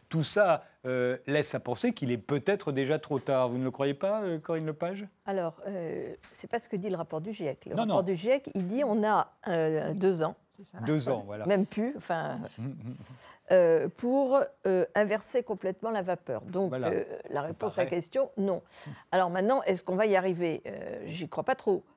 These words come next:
Speaker 2: Euh,
Speaker 1: En deux
Speaker 2: soyons
Speaker 1: ans,
Speaker 2: tout
Speaker 1: ouais.
Speaker 2: à fait honnêtes. J'y crois pas trop. Euh, parce que, euh, d'abord, je suis pas d'accord sur, euh, les moyens, mais je suis d'accord sur le constat de ce que vous dites. Euh, et du reste, je renvoie à un excellent bouquin qui vient de sortir,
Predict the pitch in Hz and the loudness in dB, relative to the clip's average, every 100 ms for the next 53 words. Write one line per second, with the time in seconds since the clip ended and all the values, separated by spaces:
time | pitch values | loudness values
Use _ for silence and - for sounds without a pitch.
0 | _ 165 151 151 170 180 175 127 156 165 | _ -10 -4 -2 0 0 -2 -2 -2 0
1 | 185 214 165 - 147 202 190 190 180 190 | 0 2 -2 -4 -8 -6 -4 0 0 0
2 | 190 185 170 - - - - _ 196 185 | -2 -2 -6 -8 -20 -20 -20 _ 4 6
3 | 170 165 160 156 156 160 - 165 - - | 8 6 4 2 0 -2 -4 -6 -6 -2
4 | 190 190 175 - 170 156 156 156 160 - | 2 4 4 0 -4 -2 2 4 4 2
5 | - 160 147 - 185 - 160 160 160 170 | 0 -4 -4 -6 -8 -2 0 2 0 -4
6 | - - - 180 170 151 165 160 160 175 | -6 -12 -4 -2 -2 0 0 0 0 -2
7 | 165 165 175 180 165 160 - 151 147 139 | -2 0 0 0 -2 -4 -2 -4 -4 -10
8 | - - - - - 214 - - - - | -8 -10 -12 -8 0 0 0 -12 -16 -10
9 | 165 - 156 165 208 - - _ _ _ | -8 -6 -6 -2 -4 -4 -18 _ _ _
10 | - - - - _ - 185 185 175 180 | -18 -16 -18 -20 _ 2 4 4 4 2
11 | 185 180 175 170 165 190 165 151 180 240 | 2 2 0 -2 0 0 0 0 0 0
12 | - 214 202 190 175 196 190 180 160 165 | -2 -4 -2 -4 -4 -2 -2 -4 -6 -6
13 | 165 - 160 - - 175 | -6 -10 -12 -12 -8 -4